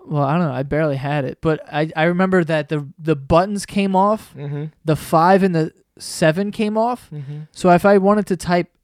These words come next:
Speaker 1: any of those six or seven letters, I had to get a stick from the ground and poke, like, where
Speaker 2: Holy
Speaker 1: the five
Speaker 2: shit.
Speaker 1: and sh-, and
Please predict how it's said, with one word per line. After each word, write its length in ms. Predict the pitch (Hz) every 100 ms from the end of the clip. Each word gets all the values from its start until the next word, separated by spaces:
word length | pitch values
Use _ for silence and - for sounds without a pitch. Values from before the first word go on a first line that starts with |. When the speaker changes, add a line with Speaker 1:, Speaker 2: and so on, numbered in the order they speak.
| _
Speaker 1:
any 180 | 160 196
of 80 | 175
those 220 | 170 160
six 580 | - - 190 - - - _ _
or 100 | 160
seven 460 | 139 - 185 175 165
letters, 540 | 156 180 135 131 - - _ _ _ _
I 80 | -
had 140 | 175
to 80 | 180
get 160 | 165 180
a 60 | 147
stick 420 | - - 196 -
from 140 | 170
the 80 | 156
ground 440 | 143 160 170 143 135
and 220 | 131 -
poke, 360 | - 190 - - _ _ _ _ _ _
like, 180 | 156 147
where 560 | 147 147 165 165 165 160
Speaker 2:
Holy 340 | 156 147 135
Speaker 1:
the 120 | 170
five 420 | - - 156 170
Speaker 2:
shit. 40 | 175
Speaker 1:
and 100 | 165
sh-, 180 | - -
and 200 | 165 156